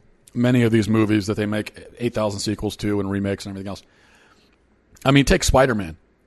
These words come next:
How many Spider-Man films have there been? Not only how many Spider-Man films, but how many times has the origin story of Spider-Man been, been told on film or on T V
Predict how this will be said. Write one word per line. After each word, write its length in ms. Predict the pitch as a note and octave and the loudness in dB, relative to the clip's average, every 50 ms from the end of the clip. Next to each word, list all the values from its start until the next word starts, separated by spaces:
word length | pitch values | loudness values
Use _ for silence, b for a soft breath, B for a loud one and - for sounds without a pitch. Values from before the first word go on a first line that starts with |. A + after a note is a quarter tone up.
| _ _ _ _ _ _ - | _ _ _ _ _ _ -8
How 180 | - - D#3+ F#3 | -2 0 2 2
many 160 | C4 C#4 A3 | 2 2 2
Spider-Man 500 | - - - D#3 D#3+ D3+ C#3 C#3+ C3 B2 | 0 2 2 4 4 4 2 0 -2 0
films 300 | - C3+ B2 B2 A#2 - | 2 2 2 2 0 0
have 120 | C3 A2+ | 0 0
there 80 | G2+ A2+ | 2 2
been? 180 | B2+ B2+ A2 b b b b b b | 2 2 0 b b b b b b
Not 180 | D3+ G3+ C4+ D#4+ | 6 8 8 10
only 280 | D#4+ D4+ B3+ G#3 - - | 8 8 6 4 0 -2
how 100 | - A3+ | 0 2
many 120 | F3+ E3+ | 2 0
Spider-Man 400 | - - E3+ F#3+ F#3 D#3 C#3+ B2+ | 2 4 4 4 6 4 0 0
films, 260 | - B2 A#2+ B2 - b b b b b b _ | 0 0 -2 -2 -6 b b b b b b _
but 200 | F#3 - - - | -2 -2 -2 -6
how 180 | - - F#3+ A#3 | -2 2 2 4
many 180 | D4 D#4+ D#4+ G#3+ | 6 6 4 4
times 720 | - - - F3+ F3+ G3 G3 G3 F#3 F3+ E3+ C#3+ - - _ _ | 4 0 2 6 8 8 8 8 8 6 6 4 2 -6 _ _
has 240 | _ - D#3 D#3+ D3 | _ 2 4 4 4
the 160 | - E3+ - - | 2 -2 -4 0
origin 480 | - D3+ F3+ G3+ G3 D#3+ E3+ D3 C#3+ | 4 8 8 8 8 8 0 -2 -2
story 600 | C3 - - - A#2 A2+ G#2+ G2 F#2+ F#2 G2+ G#2+ - | -2 -4 -4 -2 0 0 0 0 -2 -4 -6 -6 2
of 160 | - C3+ C3 | 2 2 2
Spider-Man 920 | - - - - - D3 D#3+ F3+ F3+ E3+ C#3 A#2+ G#2 G2 F2 F2 F#2+ G2+ A2 - _ | 2 -2 -4 -2 0 4 4 6 6 4 4 2 0 -2 -4 -6 -6 -6 -6 -2 _
been, 200 | C3+ B2 B2 B2+ | -2 -2 0 0
been 240 | A#2+ C#3 C#3+ C#3+ B2+ | 2 2 2 2 4
told 360 | - F3 E3+ C3+ B2 B2 - | 6 6 6 6 6 2 2
on 260 | - A#2 B2 B2+ C3 | 0 -2 -2 -2 -2
film 440 | - - D3 B2+ A2+ G#2 G#2 G#2 A2 | 2 4 4 4 4 2 2 0 0
or 160 | B2 - - | 2 4 4
on 140 | A2+ A2+ A2 | 4 4 2
T 160 | G#2+ A2+ G#2+ | 0 -2 -4
V 200 | F#2+ F2 D2+ - | -4 -6 -10 -14